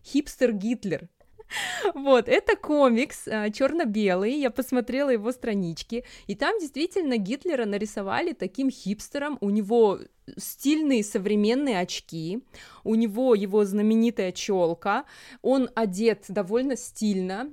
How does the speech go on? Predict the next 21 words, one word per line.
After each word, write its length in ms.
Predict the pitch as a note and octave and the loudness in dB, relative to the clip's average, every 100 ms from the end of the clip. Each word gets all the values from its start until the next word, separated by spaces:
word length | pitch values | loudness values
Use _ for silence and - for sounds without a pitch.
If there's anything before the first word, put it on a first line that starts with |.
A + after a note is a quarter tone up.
| - | -10
и 120 | C#4 | -8
то 160 | - E4 | -2 -2
есть 260 | D#4+ - - | -2 -4 -2
они 260 | G#3+ C#4+ | 0 0
сказали: 640 | - D#4 A#3+ A3+ A3+ G#3 F#3+ | -2 -6 0 2 2 2 0
«А, 340 | B3 F#4 A4 G#4 | 0 4 4 4
мы 160 | D4+ | 2
просто 500 | B3 A#3 C#4+ B4+ A4 | 2 2 2 2 0
захотели 800 | D4+ C4+ G#3+ - A#3+ D4+ D4 C4 - - - | 0 -2 -6 -2 0 0 0 0 -2 -18 -10
показать 560 | - - G3 F3+ A#3+ F#4 | -6 -2 0 2 0 0
читателям 880 | C#4+ G#3 G3 C4+ - C4+ C4 B3+ - - - | -4 -2 0 0 -2 -2 0 -2 -4 -8 2
нового 520 | A3+ F#4 A#4+ F4 C4 | 4 6 6 4 2
Гитлера, 720 | F3+ A3+ - F3 E3+ E3+ F#3 - G3 | 2 0 0 -2 -2 -4 -8 -10 -6
а, 240 | G3 F#3 | -4 -2
заставить 560 | F3+ F#3+ B3 A4 G4 C#4 | -4 -4 0 2 0 -2
их 140 | C4+ | -6
по-новому 580 | G#3 F#3 A#3 F#4+ E4+ C4+ | -4 0 2 2 0 -2
посмотреть 580 | G#3 - F#3 G3 D#4+ C#4+ | -4 -6 -6 -6 -4 -2
на 100 | G3 | -4
историю 440 | - G#3+ E4+ D#4+ | -4 -2 0 0
Гитлера». 640 | D#3+ E3+ - F3+ F3+ E3 | 0 -4 -4 -2 -2 -4